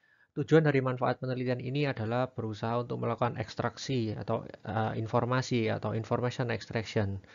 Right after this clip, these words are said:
dari sekumpulan artikel berita di, ataupun artikel yang ada di dalam ensiklopedia online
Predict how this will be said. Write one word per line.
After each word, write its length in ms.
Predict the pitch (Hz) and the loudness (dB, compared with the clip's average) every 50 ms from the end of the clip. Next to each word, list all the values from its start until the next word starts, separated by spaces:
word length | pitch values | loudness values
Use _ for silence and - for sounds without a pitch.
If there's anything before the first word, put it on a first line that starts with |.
| - - - - - _ - | -20 -20 -20 -20 -4 _ 2
dari 240 | 110 113 120 117 - | 4 4 4 4 2
sekumpulan 560 | 113 - - 123 120 120 127 127 120 110 110 | 0 0 0 0 0 2 2 2 2 2 0
artikel 480 | 113 110 - - 104 - 117 113 110 | -2 -2 -2 -4 -2 0 0 0 0
berita 480 | 107 - - 107 117 110 - - 117 110 | -2 -4 -4 -4 -4 -2 0 0 0 0
di, 240 | 107 110 110 - - | 0 -2 -6 -6 -6
ataupun 800 | - 110 110 110 110 110 110 110 110 110 110 - 135 131 120 120 | -6 -6 -4 -4 -2 0 0 0 0 -2 -2 0 0 0 0 0
artikel 400 | 113 110 107 - 107 - 120 113 | -2 -2 -2 -4 -4 -2 -2 0
yang 160 | 110 110 113 | 0 -2 -2
ada 240 | 117 117 120 - 117 | -2 -2 0 2 2
di 160 | 104 110 104 | 2 2 0
dalam 240 | 110 104 104 104 - | 0 0 0 -2 -2
ensiklopedia 640 | 113 110 104 - 110 110 110 110 104 - 104 104 101 | -4 -4 -2 -2 -2 -2 -2 -2 -2 -2 -2 -2 -2
online 480 | 104 101 104 117 127 143 156 170 165 | -2 -2 0 2 2 2 0 -2 -4